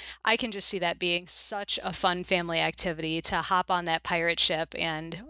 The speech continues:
you know, have, have sort of a make-believe afternoon while also some learning some history about that kind of amazing boat.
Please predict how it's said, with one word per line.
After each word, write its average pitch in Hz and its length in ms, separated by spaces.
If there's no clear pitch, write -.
you 190 120
know, 165 220
have, 180 480
have 196 320
sort 202 220
of 180 60
a 180 60
make-believe 180 840
afternoon 185 560
while 180 140
also 185 400
some 190 260
learning 165 300
some 180 180
history 185 640
about 165 280
that - 200
kind 185 160
of - 60
amazing - 440
boat. - 300